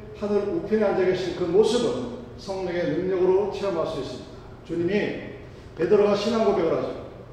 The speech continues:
"주는 그리스도시요 살아계신 하나님의 아들이시냐?" 하고 고백을 하자 예수가 어떻게 대답합니까?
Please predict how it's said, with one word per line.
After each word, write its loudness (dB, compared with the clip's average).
"주는 0
그리스도시요 4
살아계신 0
하나님의 0
아들이시냐?" 0
하고 2
고백을 2
하자 4
예수가 0
어떻게 0
대답합니까? 2